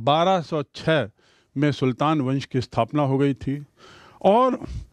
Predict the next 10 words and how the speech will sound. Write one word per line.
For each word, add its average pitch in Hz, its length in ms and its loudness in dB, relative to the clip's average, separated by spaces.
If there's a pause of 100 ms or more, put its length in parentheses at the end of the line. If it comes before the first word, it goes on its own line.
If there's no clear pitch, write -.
(400)
सुल्तान 190 640 4
वंश 202 380 2 (100)
के 226 340 4
शासकों 180 880 -2 (120)
के 214 300 6
लगातार 175 920 2 (120)
हमले 170 400 2
से 92 200 -12 (1700)
ये 196 220 8
जो 202 340 4